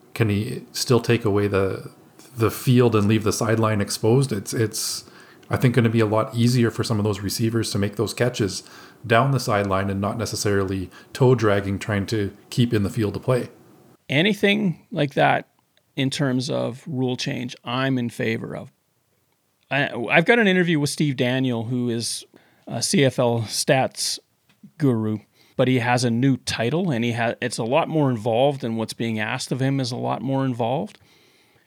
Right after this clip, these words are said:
Speaker 2: He's gonna talk about some of this stuff, and I think it's well worth listening to. And that will be, I believe, our next podcast that drops. If we look at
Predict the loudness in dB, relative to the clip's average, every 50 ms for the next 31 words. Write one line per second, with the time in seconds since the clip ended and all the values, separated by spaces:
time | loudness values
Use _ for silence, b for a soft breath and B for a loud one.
0 | b b b b _ _ -2 2 2 2 2 2 0 -2 -2 -2 -4 -4 -2 -2
1 | 0 0 0 0 -2 -2 -2 -2 -4 -4 -6 -6 -6 -4 -4 -4 -6 -6 -6 -6
2 | -6 -6 -8 -8 -10 -10 -16 -18 -12 -8 -6 -6 -4 -4 -4 -6 -6 -8 -10 -14
3 | -14 _ _ -4 -2 0 0 2 0 0 0 -2 -4 -4 -10 -6 0 2 4 6
4 | 6 4 4 0 0 0 0 0 0 -2 -6 -12 -20 -20 -14 -8 -4 -2 -2 -2
5 | -2 -2 -2 -2 -2 -4 -4 -4 -4 -6 -10 b b b b b b b b b
6 | b b -10 -6 -4 -2 -2 -2 -2 0 0 -2 -2 0 0 0 0 0 0 -2
7 | -2 -4 -4 -4 -4 -4 -2 0 0 0 0 0 -2 -2 -2 -2 -2 -2 -2 -4
8 | -4 -6 -8 -8 -8 -14 _ _ -6 0 2 2 2 2 0 -4 -4 -4 -4 -6
9 | -8 -10 -12 -8 -4 -2 -2 -2 -2 -6 -10 -10 -12 -10 -12 -14 b b b b
10 | b b b b _ 2 4 4 4 2 0 -16 -20 _ _ _ _ _ _ _
11 | _ _ _ _ -6 -2 0 0 0 0 2 0 2 2 0 -2 -2